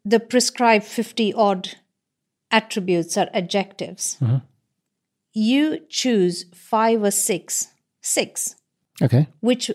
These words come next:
Speaker 1: are most applicable to you according to you.
Speaker 2: Okay, so my top five, my top six, whatever it is, this is,
Speaker 1: Yeah.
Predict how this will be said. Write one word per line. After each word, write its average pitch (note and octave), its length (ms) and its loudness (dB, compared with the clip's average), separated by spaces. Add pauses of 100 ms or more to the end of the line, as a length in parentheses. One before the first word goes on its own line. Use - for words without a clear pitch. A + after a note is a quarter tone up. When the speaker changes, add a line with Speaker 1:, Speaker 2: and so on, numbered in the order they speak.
Speaker 1:
are A3+ 140 4
most A3 540 4
applicable F#3+ 600 -2
to F3 160 -6
you G3+ 360 0
according G3+ 540 -2
to F3 120 -10
you. D3+ 280 -8 (300)
Speaker 2:
Okay, A#2+ 180 4
so - 140 4
my A2+ 160 6
top C#3+ 220 6
five, C3 500 6
my G#2+ 140 2
top A#2 220 -2
six, - 280 0
whatever B2 240 8
it G#2 80 6
is, A#2 280 6
this A#2+ 160 4
is, A#2+ 60 4
Speaker 1:
Yeah. G#2+ 140 2